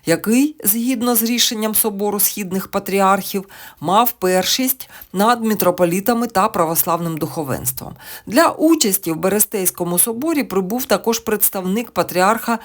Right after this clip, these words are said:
Олександрійського. Тож, не дійшовши згоди навіть щодо спільного засідання, обидві сторони восьмого жовтня розпочали власні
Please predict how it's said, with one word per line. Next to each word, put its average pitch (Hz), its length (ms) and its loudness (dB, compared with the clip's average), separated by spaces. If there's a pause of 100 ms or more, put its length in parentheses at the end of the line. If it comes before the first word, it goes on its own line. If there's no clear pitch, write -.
(220)
Олександрійського. 160 1120 0 (420)
Тож, 285 340 6 (240)
не 285 220 2
дійшовши 208 720 2
згоди 247 580 0 (180)
навіть 220 360 0
щодо 233 340 2
спільного 233 680 2
засідання, 190 800 0 (260)
обидві 208 580 2
сторони 180 720 0
восьмого 185 520 -2
жовтня 254 500 0 (260)
розпочали 180 800 0 (220)
власні 185 760 2